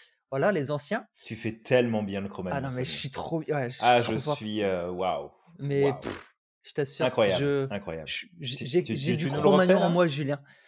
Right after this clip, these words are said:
Speaker 1: Ah. <laughs>
Speaker 2: <laughs>
Speaker 1: <laughs> Ça craque. <laughs> Donc voilà, à l'époque de, heu, nos ancêtres, bah, en fait, ce qui se passait, c'est que, par, par exemple, ils devaient chasser pour aller, heu, manger.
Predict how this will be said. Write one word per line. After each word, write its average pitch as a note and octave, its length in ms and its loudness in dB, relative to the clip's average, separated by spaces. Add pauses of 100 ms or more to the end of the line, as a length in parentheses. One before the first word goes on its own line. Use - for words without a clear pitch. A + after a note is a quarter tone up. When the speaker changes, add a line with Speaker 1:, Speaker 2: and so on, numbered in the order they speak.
(220)
Speaker 1:
Ah. D3+ 640 4
<laughs> - 40 -4 (640)
Speaker 2:
<laughs> - 1300 0 (340)
Speaker 1:
<laughs> G3 120 4
Ça - 200 -6
craque. - 460 -10
<laughs> - 1800 -10
Donc D3 160 0
voilà, E3 200 8
à D#3+ 140 4
l'époque G3 440 8
de, E3+ 400 4
heu, C#3 100 4
nos C#3 220 0
ancêtres, D#3 400 -4 (140)
bah, D#3 100 2
en - 20 4
fait, B3 140 2
ce - 80 -10
qui G3+ 100 -2
se - 80 -8
passait, F#3 240 0
c'est A3 160 -2
que, F#3 100 2
par, - 320 -2
par D3+ 120 2
exemple, D3+ 340 0
ils D3+ 80 -6
devaient D#3 180 0
chasser G3 360 2
pour E3+ 220 -2
aller, D#3 240 2
heu, C3 100 -2
manger. C3+ 320 -4